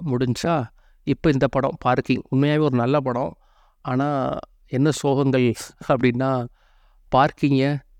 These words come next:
நம்ம பார்க்க விடாம பண்ணிட்டாங்க. நிறையா மலை சூழல் இருக்கிறதுனால, அ, பார்க் பண்றதுக்கு காரும் இல்ல, பார்க்கிங்கும் இல்ல. எல்லா காரும் போஸ்ட் லைட்டுக்கு மேல பறந்துட்டு இருக்கு. அதுதான் இங்க நிதர்சனமான உண்மை. So,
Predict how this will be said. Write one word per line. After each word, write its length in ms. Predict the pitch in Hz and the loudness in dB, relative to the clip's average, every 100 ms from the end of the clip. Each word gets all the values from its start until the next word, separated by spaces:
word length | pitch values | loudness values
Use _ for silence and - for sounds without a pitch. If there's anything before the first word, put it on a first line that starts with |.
| _ _ - | _ _ -2
நம்ம 280 | 120 117 117 | 0 0 0
பார்க்க 360 | 123 135 - 135 | 0 2 2 0
விடாம 200 | 131 131 120 | 2 0 -2
பண்ணிட்டாங்க. 380 | 117 117 135 135 _ 123 | -2 -2 -2 -8 _ -6
நிறையா 360 | 123 139 135 | -2 0 0
மலை 460 | 123 123 135 143 143 - | 0 0 0 0 -2 -8
சூழல் 340 | - - 131 127 | -12 -2 0 0
இருக்கிறதுனால, 880 | 120 117 123 147 123 120 117 131 170 _ _ _ _ _ - | 0 -2 -2 -2 -2 -2 -2 -2 -4 _ _ _ _ _ -8
அ, 280 | 127 123 120 - | -4 -2 -4 -2
பார்க் 380 | 131 143 - 139 | -2 -2 -2 -2
பண்றதுக்கு 420 | 131 127 123 120 | 0 -2 -4 -4
காரும் 380 | 123 131 143 139 | -4 -2 0 0
இல்ல, 360 | 127 143 135 113 123 | 2 0 -2 -4 -2
பார்க்கிங்கும் 460 | 131 - 143 135 | -2 0 0 2
இல்ல. 200 | 120 131 | 2 0
எல்லா 340 | 143 123 139 131 | 0 0 0 0
காரும் 380 | 135 143 147 123 - | -2 -2 -2 -4 -4
போஸ்ட் 300 | 156 - 143 | -4 0 0
லைட்டுக்கு 220 | 135 127 | 2 0
மேல 240 | 127 139 120 | 0 0 -2
பறந்துட்டு 300 | 123 135 139 120 | -2 0 0 0
இருக்கு. 260 | 120 123 151 _ _ _ _ _ | -2 0 -2 _ _ _ _ _
அதுதான் 380 | 135 131 147 143 | -2 0 2 2
இங்க 260 | 131 123 | 4 2
நிதர்சனமான 680 | 120 127 131 139 120 120 135 | 0 -2 -4 -2 0 0 0
உண்மை. 460 | 120 120 127 123 - _ _ _ - _ | 0 0 0 0 -4 _ _ _ -20 _
So, 520 | - - 120 117 117 | -10 -2 0 2 0